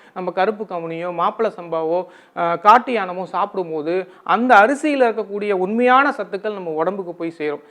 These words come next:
இதை நிறைய பேர் புரிஞ்சிக்காம வாரத்துல ஒரு நாள் மட்டும் வந்து கருப்பு கவுனி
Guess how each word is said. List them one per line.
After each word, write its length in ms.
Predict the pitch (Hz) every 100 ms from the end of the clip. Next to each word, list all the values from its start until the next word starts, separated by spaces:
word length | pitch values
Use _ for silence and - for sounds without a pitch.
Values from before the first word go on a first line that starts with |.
| _
இதை 160 | 214 226
நிறைய 260 | 220 254
பேர் 300 | 254 277 254
புரிஞ்சிக்காம 540 | 247 247 226 202 214 185
வாரத்துல 500 | 190 247 277 247 220
ஒரு 140 | 202 190
நாள் 280 | 202 220
மட்டும் 320 | 208 190 240 226
வந்து 280 | 196 202
கருப்பு 260 | 202 185 185
கவுனி 220 | 180 170